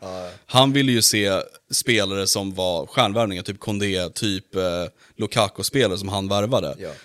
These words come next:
Speaker 2: Där gick de emot varandra, fattar jag det som. Det var därför han fick kicken. Det var inte för Zagreb-matchen, för det var
Speaker 1: Nej,
Speaker 2: där,
Speaker 1: nej, nej.
Speaker 2: efter han fick sparken. Men där, de klaffade inte Bowley och Tuchel.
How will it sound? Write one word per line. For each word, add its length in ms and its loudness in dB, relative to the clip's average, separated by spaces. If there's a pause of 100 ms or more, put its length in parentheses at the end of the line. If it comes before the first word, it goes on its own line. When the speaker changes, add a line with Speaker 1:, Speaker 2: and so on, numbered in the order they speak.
(140)
Speaker 2:
Där 280 4
gick 200 2
de 100 -4
emot 240 -2
varandra, 420 0
fattar 260 -4
jag 160 2
det 40 -2
som. 120 -6
Det 60 -2
var 60 -2
därför 300 2
han 80 -2
fick 280 -4
kicken. 400 -10
Det 140 -6
var 80 0
inte 180 -2
för 160 -8
Zagreb-matchen, 920 -2
för 80 -10
det 60 -2
var 80 0
Speaker 1:
Nej, 80 2
Speaker 2:
där, 60 2 (100)
Speaker 1:
nej, 80 -6
nej. 80 -4
Speaker 2:
efter 160 -6
han 140 -6
fick 100 -8
sparken. 380 -2 (340)
Men 180 -4
där, 240 4
de 220 -2
klaffade 380 -4
inte 140 -6
Bowley 340 -2
och 80 -4
Tuchel. 380 -6